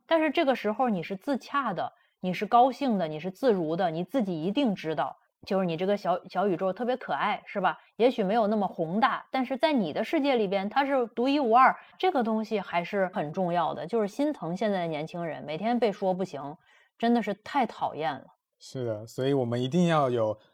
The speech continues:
Speaker 2: 稳定的内核，就是有自己的这个宇宙观，然后才不容易被这些外界的声音干扰。
Speaker 1: 对，就是不要懒惰于此，因为没有人能替代你这一点。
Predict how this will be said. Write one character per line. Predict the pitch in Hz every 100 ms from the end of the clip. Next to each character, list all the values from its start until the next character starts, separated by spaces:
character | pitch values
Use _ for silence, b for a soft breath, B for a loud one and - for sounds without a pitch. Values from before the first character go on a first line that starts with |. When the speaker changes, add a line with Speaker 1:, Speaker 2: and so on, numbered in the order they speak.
| b _ -
Speaker 2:
稳 | 127 123
定 | 165
的 | 135
内 | 143
核， | 127 110 104 117 -
就 | 143
是 | - 139
有 | 113
自 | - 214
己 | 131
的 | 117
这 | 117
个 | 127
宇 | 117 107
宙 | 135 117
观， | 120 120 120 120
然 | 110
后 | 120
才 | 131 123
不 | 120 170
容 | 127
易 | 127
被 | 131
这 | 127
些 | 127
外 | 123 131
界 | 120 110
的 |
声 | 101 113
音 | 117 123 -
干 | 127 135
扰。 | 120 113
Speaker 1:
对， | 175 147 - _
就 | 202 180
是 |
不 | 170 196
要 | 240
懒 | 220 147 135
惰 | 202 190
于 | 147
此， | 156 - 107
因 | 175
为 | 202 208
没 | 165
有 | 226 214
人 | 156 147
能 | 151
替 | - 170
代 | 156 151
你 | 139
这 | 147
一 | 139
点。 | 135